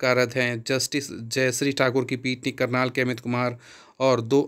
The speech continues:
अन्य लोगों के द्वारा दायर तीन याचिकाओं पर सुनवाई करते हुए कहा कि लिखित परीक्षा की उत्तर पुस्तिकाओं के साथ साथ मौखिक परीक्षा के अंक प्रथम दृष्टया यह दर्शाते हैं कि चयन प्रक्रिया में कुछ तो गड़बड़ है। तो ये बड़ी खबर है, सख्त आदेश है।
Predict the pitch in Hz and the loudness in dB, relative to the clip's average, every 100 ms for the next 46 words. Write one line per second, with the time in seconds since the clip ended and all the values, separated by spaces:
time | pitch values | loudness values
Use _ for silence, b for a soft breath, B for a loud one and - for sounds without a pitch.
0 | 143 143 127 127 131 139 135 135 127 127 | 0 -2 2 0 4 4 2 -2 0 2
1 | 127 120 127 127 123 - 143 143 131 120 | 2 2 2 2 -2 -10 -4 0 0 0
2 | 117 - 127 123 123 135 127 123 117 120 | 0 0 0 0 -4 -2 0 0 0 -2
3 | 135 131 131 123 127 123 135 135 B B | 0 0 2 2 2 2 0 0 B B
4 | B 120 135 151 185 156 147 - 143 147 | B 0 2 4 4 4 2 2 2 2
5 | 139 139 139 139 - 135 131 127 135 - | -2 -2 -4 -4 -4 -2 -2 0 -2 2
6 | 135 131 135 123 123 123 120 120 123 120 | 2 2 2 0 0 -2 -4 -2 -2 0
7 | 127 120 127 120 123 120 B B - 131 | 0 0 -2 -2 -4 -4 B B -8 -2
8 | 143 131 120 - 123 120 120 117 117 127 | 0 0 0 2 2 4 2 2 0 0
9 | 123 135 123 127 120 127 120 120 127 123 | 2 2 0 -4 -2 -2 -2 -2 0 0
10 | 120 120 120 113 131 165 - B B B | 0 -2 -4 -4 0 0 -2 B B B
11 | 131 160 127 117 117 113 107 - _ _ | 4 4 6 2 4 2 0 -10 _ _
12 | - 117 113 139 160 156 151 147 143 147 | -8 -4 0 2 2 2 2 2 2 0
13 | 147 - 131 - 90 120 131 147 - 147 | 0 -2 -4 -4 -4 0 2 0 2 2
14 | 147 | 2